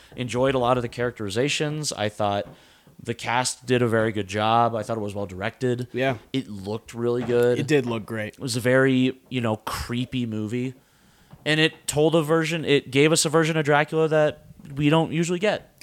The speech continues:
Speaker 2: Yeah.
Speaker 1: Which I like. I like the different, I like the different type of Dracula that we get in this movie as opposed to just kind of the same old beats of him seducing people and then killing them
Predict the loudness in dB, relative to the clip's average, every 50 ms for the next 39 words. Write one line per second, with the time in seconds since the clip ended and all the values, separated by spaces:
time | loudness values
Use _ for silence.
0 | 0 4 4 4 4 2 -4 -14 -10 -6 -4 0 2 2 4 4 4 2 0 0
1 | 0 4 4 6 6 4 2 0 -4 -2 0 2 2 2 0 -2 -2 -2 -6 -12
2 | -6 0 2 4 4 4 4 2 0 -2 -2 2 2 2 2 2 0 -4 -4 -4
3 | -6 -10 -10 _ -20 -20 -20 -20 -20 -20 -20 -20 _ _ _ _ -4 2 2 2
4 | 2 2 0 -4 -2 -2 0 0 0 -2 -2 -6 -6 -6 -6 -6 -6 -6 -4 -4
5 | -4 -4 -6 -8 -10 -8 -8 -6 -4 -4 -4 -4 -6 -8 -8 -8 -8 -6 -8 -8
6 | -8 -8 -8 -8 -8 -8 -10 -8 -8 -6 -6 -6 -6 -6 -6 -6 -6 -6 -6 -6
7 | -6 -8 -8 -8 -8 -8 -8 -10 -10 -10 -10 -10 -10 -10 -12 -16 -20 _ _ _
8 | -20 -20 -20 -20 _ -20 -20 -20 -12 -6 -4 -4 -2 -2 -2 -4 -4 -2 -4 -2
9 | -2 -4 -6 -6 -6 -6 -6 -4 -4 -2 -2 0 0 0 -2 -4 -8 -16 _ _
10 | _ -10 -8 -4 0 0 0 0 0 -4 -6 -6 -6 -6 -6 -6 -6 -6 -6 -6
11 | -6 -8